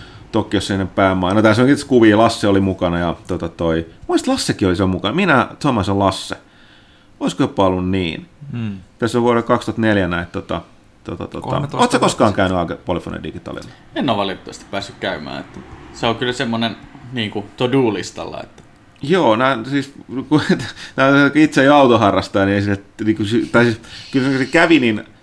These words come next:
Speaker 1: ö, tajus sen, että nää tyypit ei tee vaan pelejä, <laughs> vaan tää, tää, et, tai siis niinku pelkkää pe-, autopeliä, että nää autot, joku kaikki tietää, tai jotka yhtä asiaa tutustuvat, Kasunori Yamauchi oli Polyphony Digitalin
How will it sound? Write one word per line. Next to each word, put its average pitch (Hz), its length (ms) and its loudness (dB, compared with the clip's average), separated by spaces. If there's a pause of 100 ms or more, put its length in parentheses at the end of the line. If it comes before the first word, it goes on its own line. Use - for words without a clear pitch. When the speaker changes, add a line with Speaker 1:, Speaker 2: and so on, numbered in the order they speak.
(460)
Speaker 1:
ö, 98 40 -2 (560)
tajus 135 360 4
sen, 90 160 -2
että 87 160 -8
nää 98 200 0
tyypit 98 360 2
ei 92 120 0
tee 90 220 -2
vaan 90 160 -4
pelejä, 92 460 0 (100)
<laughs> - 100 0
vaan 208 200 4
tää, 233 280 6
tää, - 240 4 (240)
et, 123 160 6 (400)
tai 135 160 6
siis 127 140 0
niinku 127 300 4
pelkkää 123 400 4
pe-, - 220 -2
autopeliä, 95 600 2
että 101 140 2
nää 104 200 2
autot, 104 300 2
joku 101 180 -2 (120)
kaikki 113 200 0
tietää, 101 500 4
tai 101 360 0
jotka 95 180 -2
yhtä 113 300 2
asiaa 101 160 2
tutustuvat, 101 380 -4
Kasunori 98 380 0
Yamauchi 98 460 0
oli 90 120 0
Polyphony 90 420 -4
Digitalin 87 440 -4